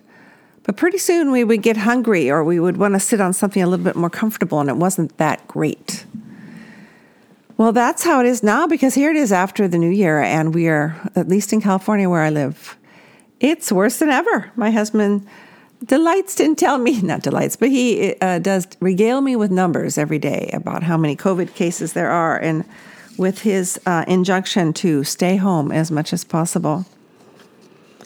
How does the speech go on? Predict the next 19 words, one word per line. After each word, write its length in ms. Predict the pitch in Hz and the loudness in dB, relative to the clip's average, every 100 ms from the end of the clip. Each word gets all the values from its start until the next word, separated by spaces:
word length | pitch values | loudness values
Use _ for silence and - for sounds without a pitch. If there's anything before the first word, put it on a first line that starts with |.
| - _ _ _ _ _ | -20 _ _ _ _ _
But 140 | 247 240 | -2 2
back 200 | 370 453 | 2 2
when 80 | 381 | 0
it 80 | 226 | 0
first 180 | 277 | 0
started, 360 | - 220 190 185 | 2 2 2 2
I 80 | 185 | 2
began 360 | 185 202 202 | 2 2 2
writing 360 | 196 190 190 196 | 2 2 2 0
some 220 | - 190 | 0 0
prayers, 420 | 190 196 180 180 | 2 2 2 0
particularly 600 | - 220 262 254 240 208 | -4 -2 -2 0 0 0
for 380 | 208 214 196 190 | 0 0 2 0
quarantine. 640 | - 208 185 185 180 143 139 | -2 0 0 2 0 0 0
And 100 | 175 | 0
so 140 | 226 | 0
I, 260 | 208 208 202 - - - | 2 0 -2 -10 -20 -12
today's, 440 | - 233 269 285 240 | -2 2 2 2 2
uh, 300 | 202 180 | 2 0